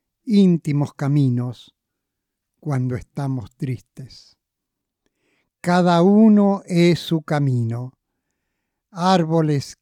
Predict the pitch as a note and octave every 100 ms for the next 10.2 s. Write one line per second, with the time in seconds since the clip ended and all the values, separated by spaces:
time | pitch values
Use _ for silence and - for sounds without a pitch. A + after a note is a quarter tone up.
0 | _ - C#3+ C#3 - D#3 D#3+ D#3+ D3+ D#3+
1 | D3+ C#3+ D#3+ E3+ D3 - C#3+ C3+ _ _
2 | _ _ _ - D3 D3 - C#3+ - C#3+
3 | D#3 D3 C#3+ D3 C#3+ C3+ C3+ - - _
4 | _ _ _ _ _ F3 E3+ C#3+ - -
5 | C3+ B2 - _ _ _ - G3+ E3+ -
6 | C#3 B2 _ _ _ _ _ _ _ _
7 | _ - F#3+ F3 D#3+ D3+ B2 C#3+ E3 C#3+
8 | C#3+ C#3+ - _ _ _ _ - D3+ C3
9 | - C#3 C#3+ C#3 C3+ B2+ - C#3 C3 A#2+
10 | B2